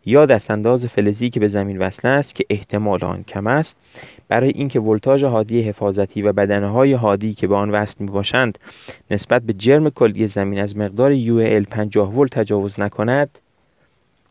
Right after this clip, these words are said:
لازم است رابطه زیر برقرار باشد. آر بی همون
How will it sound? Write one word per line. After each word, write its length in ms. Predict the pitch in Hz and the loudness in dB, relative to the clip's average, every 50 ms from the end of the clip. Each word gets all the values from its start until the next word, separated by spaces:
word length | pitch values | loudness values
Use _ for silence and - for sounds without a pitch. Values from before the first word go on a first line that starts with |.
| _ _ _ _ _ - | _ _ _ _ _ 2
لازم 380 | 104 117 120 113 110 127 120 110 | 4 4 4 4 2 0 0 0
است 200 | 95 90 - - | -2 -2 0 2
رابطه 340 | 104 98 87 87 - 92 | 2 2 2 0 -2 -2
زیر 240 | 95 87 101 131 151 | -2 0 0 0 2
برقرار 440 | 143 120 98 92 87 82 82 82 85 | 2 0 -2 -2 -4 -4 -4 -4 -6
باشد. 340 | 92 - 113 - - 95 - - | -6 -6 -8 -6 -6 -10 -6 -2
آر 260 | - 127 127 135 135 | 2 4 4 4 4
بی 260 | 127 139 135 110 87 - _ _ _ _ _ _ _ _ _ _ _ _ _ _ _ _ _ _ _ _ _ _ _ _ _ | 4 2 0 -2 -4 -8 _ _ _ _ _ _ _ _ _ _ _ _ _ _ _ _ _ _ _ _ _ _ _ _ _
همون 420 | - - 123 131 139 139 139 131 | -8 -6 -2 -2 -2 -2 -2 -6